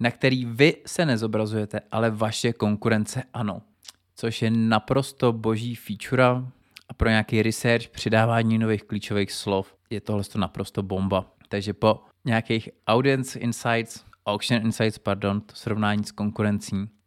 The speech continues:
a search terms report, report vyhledávacích dotazů, je tohle další z, z, naprosto zásadních stránek, do, do kterých byste se měli podívat, abyste viděli, na co se zobrazuje vaše konkurence a vy se na to nezobrazujete.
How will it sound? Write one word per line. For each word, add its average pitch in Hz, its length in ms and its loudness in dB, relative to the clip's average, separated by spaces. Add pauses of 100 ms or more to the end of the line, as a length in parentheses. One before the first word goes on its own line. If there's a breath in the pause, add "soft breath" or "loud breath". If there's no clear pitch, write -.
a 90 420 -4 (280)
search - 320 -4
terms 107 320 -2
report, 101 440 -6 (500)
report 104 360 -6
vyhledávacích 101 480 -4
dotazů, 98 520 -6 (260 soft breath)
je 107 80 -10
tohle 101 260 -4 (180)
další 98 520 -6 (260)
z, 101 260 -12 (160)
z, 117 360 -12
naprosto 131 720 -2
zásadních 104 580 -2
stránek, 101 440 -2
do, 98 120 -6 (280)
do 107 120 -4
kterých 104 280 -2
byste 101 240 -8
se - 120 -8
měli 104 160 -2
podívat, 98 440 -6 (100)
abyste 104 320 -8
viděli, 101 280 -6
na 110 200 -2
co 127 160 -8
se 123 140 -6
zobrazuje 110 400 -2
vaše 107 240 -8
konkurence 101 640 -4 (280)
a 113 80 2
vy 110 120 0
se 104 140 -4
na 92 80 -4
to 95 120 -8
nezobrazujete. 90 720 -10